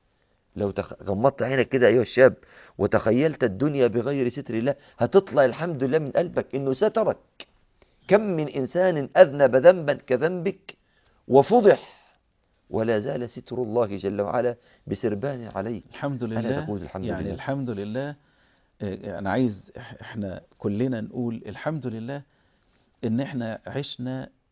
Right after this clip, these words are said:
Speaker 2: ربنا أخرنا ولم يقبضنا على معصية.
Speaker 1: آه والله.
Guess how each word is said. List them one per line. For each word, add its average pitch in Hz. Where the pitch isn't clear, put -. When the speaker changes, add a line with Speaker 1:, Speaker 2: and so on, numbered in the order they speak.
Speaker 2:
ربنا 104
أخرنا 117
ولم 131
يقبضنا 117
على 101
معصية. 87
Speaker 1:
آه 85
والله. 67